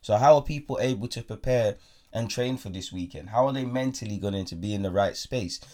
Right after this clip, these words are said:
You'd imagine it's gonna spread as well. 'Cause I'm not to play devil's advocate, but if Callum Hudson-Odoi does it and everybody's self-contained, then there's probably another one with that at Chelsea.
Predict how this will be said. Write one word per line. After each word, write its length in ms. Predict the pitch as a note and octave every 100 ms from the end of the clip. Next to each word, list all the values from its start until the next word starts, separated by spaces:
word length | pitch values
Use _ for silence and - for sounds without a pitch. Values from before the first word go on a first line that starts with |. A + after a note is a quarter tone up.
| - _ _
You'd 220 | G#2 A2+
imagine 480 | A2+ C3+ D3 B2+ B2
it's 80 | A#2
gonna 240 | B2 A#2+
spread 380 | - C3+ C3 A#2+
as 180 | A#2+ C3+
well. 300 | C3+ G2+ - _ _
'Cause 120 | A2
I'm 120 | G#2 B2+
not 140 | -
to 80 | B2
play 220 | C3 A#2+
devil's 400 | A#2+ B2 A2 G#2+
advocate, 500 | B2+ B2+ F#2 G#2 F#2+
but 120 | F#2+
if 120 | G#2 -
Callum 260 | B2+ B2+
Hudson-Odoi 720 | A#2+ G2+ G#2+ F#2+ F2 A#2+ A2+
does 220 | G#2 G#2+ G2+
it 80 |
and 100 | E2
everybody's 520 | G2+ G2 F2+ F#2+ F#2 -
self-contained, 680 | G2 - F#2+ F2+ B2+ A#2+
then 140 | G#2+ G2
there's 160 | A2
probably 400 | - C3+ A#2+ A#2
another 300 | A2+ C3+ B2+
one 220 | B2 G2 F#2+
with 160 | G2
that 180 | G#2 E2+
at 60 | -
Chelsea. 460 | F#2 E2+ - E2+